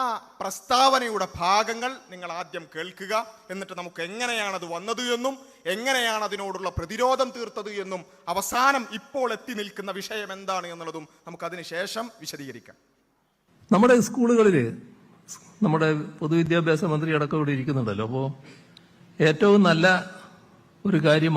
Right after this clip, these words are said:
Speaker 2: ആലോചിച്ചുകൂടെ എന്നുള്ളതാണ്. ഇപ്പോൾ രാവിലെ സ്കൂൾ തുടങ്ങി, വൈകുന്നേരം ലോങ് ബെൽ അടിച്ച് സ്കൂൾ വിടുന്നു. ഈ ലോങ് ബെൽ അടിക്കുന്നതിന് മുൻപ് ഒരു അരമണിക്കൂർ മുമ്പാവട്ടെ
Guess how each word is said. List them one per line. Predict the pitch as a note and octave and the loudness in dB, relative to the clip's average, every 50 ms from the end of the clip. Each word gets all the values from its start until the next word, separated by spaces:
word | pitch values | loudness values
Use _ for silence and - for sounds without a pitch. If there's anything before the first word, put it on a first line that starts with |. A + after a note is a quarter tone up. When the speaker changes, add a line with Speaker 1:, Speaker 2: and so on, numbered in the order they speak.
| C#3 | 4
Speaker 2:
ആലോചിച്ചുകൂടെ | C3+ C#3+ D3+ D#3 D3 - E3+ C#3+ C#3+ C3+ C3+ | 4 4 4 4 2 2 2 2 2 2 2
എന്നുള്ളതാണ്. | B2+ B2 G#2+ G#2 G2 G2+ G#2+ - - - - - - - - - - - - - - - - | 2 0 -2 -2 -4 -6 -8 -12 -16 -20 -20 -20 -20 -20 -20 -20 -20 -20 -20 -20 -20 -20 -14
ഇപ്പോൾ | - - G3 F3 | -2 0 4 4
രാവിലെ | F#3 G3 G#3+ A#3 A3+ A#3 A3+ A#3 A3 A3 - - - - - - - - _ _ _ _ _ _ _ _ _ _ _ _ _ _ _ - _ _ _ _ _ _ _ _ _ _ - | 6 6 6 6 6 6 6 4 2 -2 -6 -10 -16 -20 -20 -20 -20 -20 _ _ _ _ _ _ _ _ _ _ _ _ _ _ _ -20 _ _ _ _ _ _ _ _ _ _ -18
സ്കൂൾ | - - A3 G3 G3 F3 | 0 4 6 6 8 8
തുടങ്ങി, | F3 D#3 D#3 D3+ D#3+ G3+ B3 - - - - - - - - _ _ _ _ _ _ - | 6 4 4 2 0 -2 -4 -6 -10 -14 -20 -20 -20 -20 -20 _ _ _ _ _ _ 0
വൈകുന്നേരം | D3+ D3+ D#3+ F#3+ F3+ F3 F3 E3 E3 E3 D#3+ F3 G3+ - - - - - C#3+ | 2 4 4 6 6 6 6 6 6 4 2 -2 -4 -10 -12 -16 -4 2 4
ലോങ് | C#3+ D3+ D#3+ D#3+ E3 | 4 4 4 4 4
ബെൽ | E3 D#3+ D3+ | 4 4 4
അടിച്ച് | C#3 C3 B2 - D3 C3 - | 4 2 2 0 -2 -2 -2
സ്കൂൾ | - - D3+ C#3+ C#3+ | -2 0 2 2 4
വിടുന്നു. | B2+ A2+ G#2+ G#2 G2+ G2+ - - - - - - - - - - _ _ _ _ - _ _ _ _ _ _ _ _ _ _ _ _ _ _ _ _ _ - - | 2 2 0 -2 -4 -8 -10 -16 -18 -20 -20 -20 -20 -20 -20 -20 _ _ _ _ -20 _ _ _ _ _ _ _ _ _ _ _ _ _ _ _ _ _ 2 4
ഈ | F#3 F3+ F#3+ | 6 8 8
ലോങ് | F#3+ G3+ A3 A#3+ B3+ | 8 8 8 8 8
ബെൽ | B3+ B3 B3 | 8 8 8
അടിക്കുന്നതിന് | G#3+ A3 G#3 A#3+ G#3+ A3 G#3+ G#3+ G#3+ G3+ F3 | 8 6 6 6 6 8 8 8 8 8 8
മുൻപ് | D#3+ D#3 D#3 D#3+ D3 A#2+ A#2 - - - - - - - - - - _ _ _ _ _ - _ _ G#3+ | 8 6 6 6 4 4 2 -2 -6 -12 -16 -20 -20 -20 -20 -20 -20 _ _ _ _ _ -20 _ _ 2
ഒരു | E3+ D#3+ F3 F3 E3+ F3 - - - - - - - - - _ _ _ _ _ _ _ _ _ _ _ _ _ _ _ _ _ _ D#3 | 4 6 6 6 6 4 0 -4 -8 -16 -20 -20 -20 -20 -20 _ _ _ _ _ _ _ _ _ _ _ _ _ _ _ _ _ _ 2
അരമണിക്കൂർ | D3 E3 E3+ F3 E3 D#3+ D#3+ F#3+ E3+ E3 D3+ D3 | 4 6 6 6 4 4 4 4 4 4 4 2
മുമ്പാവട്ടെ | C#3+ D3 D3+ D3 C#3 C3 A#2+ - G#2+ G2+ | 2 4 6 6 6 4 2 0 -4 -8